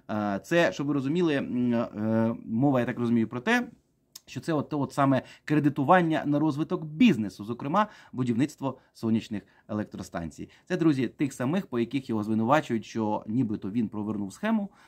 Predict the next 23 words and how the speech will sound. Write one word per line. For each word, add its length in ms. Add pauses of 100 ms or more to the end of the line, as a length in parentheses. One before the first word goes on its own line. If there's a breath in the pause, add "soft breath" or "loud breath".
(100)
коли 360 (100)
на 200
окупованій 500
території 760
вже, 260
по 120
суті, 280
діяли 480
ці, 320 (120)
е, 220
чи 120
не 120
діяли, 300
ми 80
навіть 220
не 80
знаємо, 360
ці 180
електростанції. 800 (300 loud breath)
Вони 140
точно 300
не 100
подавали 540